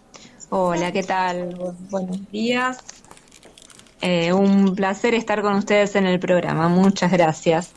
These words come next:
Eh, les escuchaba hablar recién de, del pasado del agua en Santa Fe y parece que estamos como en un revival.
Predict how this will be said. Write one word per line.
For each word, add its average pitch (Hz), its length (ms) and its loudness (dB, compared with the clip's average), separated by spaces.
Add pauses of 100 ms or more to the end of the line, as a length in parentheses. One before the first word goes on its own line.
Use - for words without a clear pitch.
(840)
Eh, 180 220 8
les 208 160 6
escuchaba 285 500 6
hablar 269 360 4
recién 254 480 0
de, 214 260 4
del 208 220 0
pasado 262 340 6
del 240 140 6
agua 262 180 8
en 254 60 2
Santa 220 300 2
Fe 262 220 6
y 285 40 4
parece 233 400 4
que 208 60 0
estamos 220 320 2
como 190 180 0
en 208 60 4
un 214 340 4
revival. 185 760 2